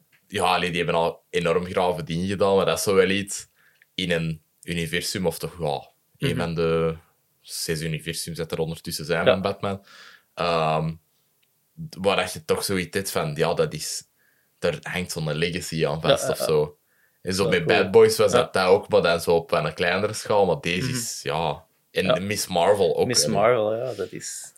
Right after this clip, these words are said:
Speaker 1: Dat is M C U.
Speaker 2: Ja, inderdaad.
Speaker 1: Ja, die zijn zeer goed bezig.
Speaker 2: Ja, ja, van die T V-series heb ik zelf ook nog niet gezien, want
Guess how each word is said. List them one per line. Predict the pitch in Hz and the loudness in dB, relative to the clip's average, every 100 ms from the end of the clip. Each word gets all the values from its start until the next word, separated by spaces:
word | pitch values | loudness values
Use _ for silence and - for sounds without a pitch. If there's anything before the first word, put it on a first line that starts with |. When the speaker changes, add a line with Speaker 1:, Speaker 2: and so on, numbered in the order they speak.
| _ | _
Speaker 1:
Dat | 101 | -8
is | - | -4
M | 95 | -4
C | - 87 80 | -2 -2 -2
U. | 90 110 98 _ _ | 0 -2 -4 _ _
Speaker 2:
Ja, | 135 147 - - - _ | 0 0 -4 -20 -20 _
inderdaad. | 202 110 107 101 104 - - | -4 -4 -4 -8 -6 -6 -4
Speaker 1:
Ja, | 85 85 85 80 87 - | -2 0 0 -2 -8 -18
die | 90 90 92 87 | -12 -12 -10 -6
zijn | 82 80 | -4 -4
zeer | 92 98 | -2 -2
goed | 92 92 | -4 -6
bezig. | 82 80 87 - - - | -2 -2 -2 -4 -6 -8
Speaker 2:
Ja, | - 131 - _ | 0 0 0 _
ja, | - 135 139 | 4 6 6
van | 127 | 2
die | 123 | -4
T | 120 | -8
V-series | 110 123 139 139 131 | -2 0 2 2 0
heb | 117 | -2
ik | 113 | -4
zelf | - 113 113 | 0 0 -2
ook | 117 - | -10 -8
nog | 143 | -8
niet | 143 135 | -8 -8
gezien, | 123 113 135 | -8 -8 -8
want | 123 | -8